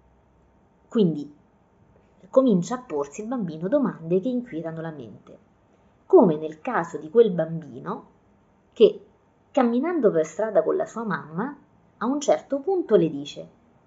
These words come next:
"Secondo me Dio non esiste perché non ha una mamma". Sotteso a questa affermazione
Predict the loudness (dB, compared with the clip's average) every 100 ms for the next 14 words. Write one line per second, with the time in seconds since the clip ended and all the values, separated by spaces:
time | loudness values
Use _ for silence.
0 | _ _ _ _ _ _ _ _ _ -4
1 | 4 4 8 6 6 -2 -6 -4 -2 -2
2 | -6 -8 0 2 2 0 -6 -16 -4 -4
3 | -4 -10 _ _ _ _ _ _ 0 0
4 | -4 -14 -14 _ _ -20 _ 0 4 4
5 | 2 -2 -4 -4 -6 -12 -20 _ -20 _
6 | _ _ _ _ _ _ _ _ _ _
7 | _ _ _ _ _ _ _ _ _ _
8 | _ _ _ _ _ _ _ _ _ _
9 | _ _ _ _ _ _ _ _ _ -2
10 | -2 0 -6 2 2 4 -2 -2 -6 -6
11 | -12 -12 -16 -16 -16 -14 -12 -12 -14